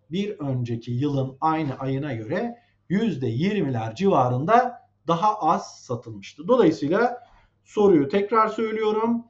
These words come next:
Konut satışlarındaki büyük düşüşün nedeni bir, takvim etkisi, iki, baz etkisi. Yani geçen yıl, iki bin yirmi iki yılındaki konut satışlarının zaten önceki yılların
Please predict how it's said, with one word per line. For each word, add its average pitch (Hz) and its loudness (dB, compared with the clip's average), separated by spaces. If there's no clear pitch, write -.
Konut 220 2
satışlarındaki 156 -4
büyük 196 -4
düşüşün 120 -8
nedeni 165 0
bir, 135 0
takvim 156 -4
etkisi, 220 -2
iki, 202 -2
baz 147 8
etkisi. 117 -6
Yani 127 -6
geçen 131 -4
yıl, 123 -4
iki 156 -8
bin 117 -8
yirmi 156 -4
iki 165 -12
yılındaki 135 -8
konut 196 -4
satışlarının 156 -10
zaten 151 0
önceki 151 -6
yılların 120 -6